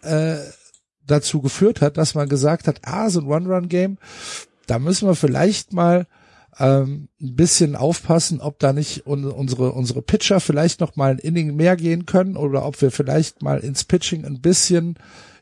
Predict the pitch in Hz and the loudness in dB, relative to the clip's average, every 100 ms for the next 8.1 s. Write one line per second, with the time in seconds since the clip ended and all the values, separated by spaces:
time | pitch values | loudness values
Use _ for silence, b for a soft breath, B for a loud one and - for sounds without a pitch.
0 | B 156 160 151 - - - 196 196 196 | B -2 2 2 2 -2 0 0 0 -4
1 | - 185 202 226 214 196 - 196 190 170 | -2 0 0 -6 -6 -4 0 0 0 -4
2 | 165 - 185 147 110 120 - _ _ _ | -6 -2 -2 -2 -4 -10 -18 _ _ _
3 | _ - 214 226 196 190 175 196 180 - | _ 0 2 2 0 0 -2 -6 -6 0
4 | 160 165 175 208 170 165 233 - - 170 | 2 2 2 2 2 0 -2 -10 -2 2
5 | 175 180 - - - 151 151 - 123 131 | 2 -2 -12 -10 -2 -2 -2 -10 -6 -2
6 | 135 131 - 117 113 151 139 - - - | -2 -4 -16 -8 0 4 4 2 -4 -8
7 | B B B B B B - 139 131 123 | B B B B B B -2 2 2 2
8 | 131 | -2